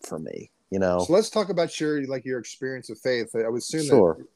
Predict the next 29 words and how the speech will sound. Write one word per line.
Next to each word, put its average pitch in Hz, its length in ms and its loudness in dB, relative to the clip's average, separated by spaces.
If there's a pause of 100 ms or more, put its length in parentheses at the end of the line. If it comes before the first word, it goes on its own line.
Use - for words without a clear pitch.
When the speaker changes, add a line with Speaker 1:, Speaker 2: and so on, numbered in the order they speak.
Speaker 2:
like, 123 180 -4
fear 135 240 -2
and 110 100 -6
trembling 117 560 -4
helped 120 280 0
you 117 320 2
and 104 120 -2
nudged 110 360 -2
you 107 180 0
along 113 540 -4
in, 110 220 -8
in 113 120 -8
some 110 320 -2
way 107 260 2
or 104 100 6
some, 107 380 -4 (140)
some 101 300 -6
manner. 104 420 0 (480)
Speaker 1:
Mm-hmm. 120 160 0
Speaker 2:
Uh, 117 340 8 (200)
you, 139 380 4
you, 147 260 2
you 147 260 6
have, 135 360 4
uh, 123 320 -2 (140)
a 113 40 -12
story 127 460 -2
that's, 117 460 -8
uh, 127 380 -6